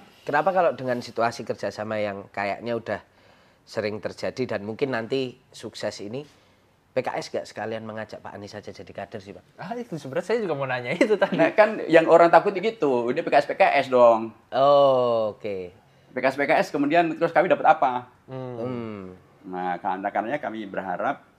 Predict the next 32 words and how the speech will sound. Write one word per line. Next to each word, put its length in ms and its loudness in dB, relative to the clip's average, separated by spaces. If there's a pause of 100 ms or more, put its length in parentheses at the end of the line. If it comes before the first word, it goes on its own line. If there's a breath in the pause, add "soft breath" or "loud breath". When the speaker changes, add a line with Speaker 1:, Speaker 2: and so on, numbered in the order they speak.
Speaker 3:
bagaimana 480 -2
dulu 400 -2
P 160 -6
K 160 0
S 160 -8
Speaker 1:
Hmm. 80 -8
Speaker 3:
mau 240 2
menarik 560 -4 (500)
kadernya 480 -2
yang 160 -4
bernama 400 -4
Pak 160 -4
Mardhani, 560 -8 (160)
Speaker 1:
Ya. 240 -8
Speaker 2:
Hmm. 320 -10
Speaker 3:
supaya 560 -4
kemudian 720 -6
kita 300 -4
bisa 180 -8
menghadirkan 400 -6
maslahat 400 -4
yang 80 -6
lebih 240 -10
besar, 240 -2
yaitu 160 -10
Speaker 2:
Hmm. 140 -8
Speaker 3:
menang 160 -6
di 80 -10
Jakarta, 580 -8
maksudnya 400 -8
Pak 140 -8
Anies. 340 -12